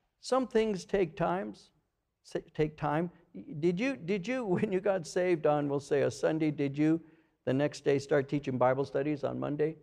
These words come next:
with depth? Some things take time. So one of the things that I've had to learn over the years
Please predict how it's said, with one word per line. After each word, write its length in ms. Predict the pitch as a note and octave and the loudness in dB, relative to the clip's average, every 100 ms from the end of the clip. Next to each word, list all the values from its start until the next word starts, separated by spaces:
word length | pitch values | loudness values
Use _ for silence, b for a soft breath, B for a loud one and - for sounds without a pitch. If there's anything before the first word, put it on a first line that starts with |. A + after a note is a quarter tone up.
| _ _ _ | _ _ _
with 200 | B2+ A2 | -8 -4
depth? 340 | A#2 B2+ - - _ b b _ | 0 0 -2 -10 _ b b _
Some 240 | - G#3 A3+ | -4 -4 -2
things 400 | - A3 G#3+ - | -2 -2 -4 -8
take 300 | F#3+ F3+ - | -6 -6 -6
time. 380 | F#3+ - - - _ _ _ _ _ | -8 -8 -12 -18 _ _ _ _ _
So 140 | - | -2
one 140 | F#3+ C#4 | 2 4
of 120 | C#4 | 2
the 80 | A3 | 0
things 360 | - B3+ B3+ F#3 | 2 2 2 0
that 200 | G3 - | 0 4
I've 220 | G3+ A3+ | 4 4
had 180 | B3 A3+ | 2 2
to 80 | |
learn 260 | G#3+ A3+ C4 | 2 4 4
over 160 | B3+ A3 | 4 6
the 140 | G3 | 4
years 600 | G3 G#3+ D4+ C4 D3+ - | 4 2 2 2 0 -6